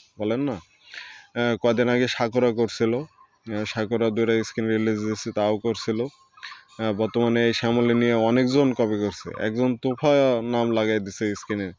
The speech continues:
শ্যামলীর সামনে তোফা স্ক্রিন লা-, নাম লাগাই দিছে। যাই হোক, এই কাজগুলো কেউ করবেন না ভবিষ্যতে।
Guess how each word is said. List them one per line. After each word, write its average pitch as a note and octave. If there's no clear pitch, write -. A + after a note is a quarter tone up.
শ্যামলীর A#2
সামনে B2
তোফা B2
স্ক্রিন A2+
লা-, G2+
নাম G#2+
লাগাই G#2
দিছে। G2+
যাই A#2
হোক, F#2
এই A#2
কাজগুলো B2
কেউ B2
করবেন A#2+
না B2+
ভবিষ্যতে। A2